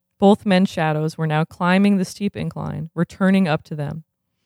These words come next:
"Me, I think that we go about our affairs in a more simple manner than your B S S office.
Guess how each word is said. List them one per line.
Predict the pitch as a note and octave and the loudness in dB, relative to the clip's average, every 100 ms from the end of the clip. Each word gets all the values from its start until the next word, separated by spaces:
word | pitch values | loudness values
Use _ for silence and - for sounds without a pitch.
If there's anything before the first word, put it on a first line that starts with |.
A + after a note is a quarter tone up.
| _ _ _ _ _ | _ _ _ _ _
"Me, | B3+ C#4 C#4+ C4 | 2 4 4 2
I | A3+ C4 | 4 4
think | - D4+ D4+ - | 2 -6 -8 -4
that | F#3+ F3 | 0 0
we | G#3 | 0
go | G3+ G3+ | 2 2
about | G3+ G3+ | 4 2
our | G3+ F#3+ | 2 0
affairs | - F#3+ F#3 F3+ F3+ - | -2 -2 -2 -2 -6 -8
in | G3 | -4
a | G#3 | 0
more | G#3 G#3+ | 0 -2
simple | - C#4+ A#3 D#3+ | -4 -8 -4 -2
manner | D3 C#3+ C#3+ | -2 -2 -4
than | D3 D#3 | -2 -2
your | D3+ D#3 | 2 0
B | D3+ E3 D#3 | 0 -2 -2
S | D#3 D#3 | -2 0
S | D3+ - | -2 -2
office. | D3+ D#3 E3 F3 - - | -2 0 0 -4 -6 -20